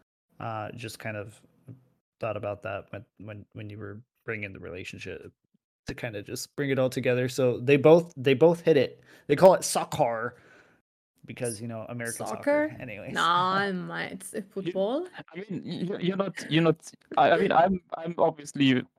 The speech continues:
Speaker 3: born and raised in Germany. Um, did you, I, I mean, I don't, it's, I think the, the original, fro-, not, not Rocket League, but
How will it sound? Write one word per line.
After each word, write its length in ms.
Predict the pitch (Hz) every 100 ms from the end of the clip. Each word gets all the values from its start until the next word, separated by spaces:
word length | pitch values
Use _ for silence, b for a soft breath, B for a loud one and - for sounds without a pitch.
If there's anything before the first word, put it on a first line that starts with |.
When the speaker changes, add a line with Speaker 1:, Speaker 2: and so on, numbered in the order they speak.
| - _
Speaker 3:
born 220 | - 156 151
and 180 | 139
raised 280 | 135 143 -
in 80 | 131
Germany. 580 | 127 139 123 110 113 131 b b b b -
Um, 380 | 135 127 127 127 _ _ _ _ _ _ _ _ _ _ _ -
did 220 | 170 214
you, 240 | 190 202 -
I, 120 | 151 160
I 60 |
mean, 180 | 175 165
I 120 | 151 156
don't, 280 | 165 180 - -
it's, 380 | 143 151 - - -
I 80 | 135
think 300 | - 185 - -
the, 220 | 143 135
the 160 | 135
original, 500 | 131 131 160 160 143
fro-, 200 | 147 139 -
not, 220 | 127 131 -
not 180 | 139
Rocket 320 | 127 131 - 147
League, 200 | 147 -
but 140 | 131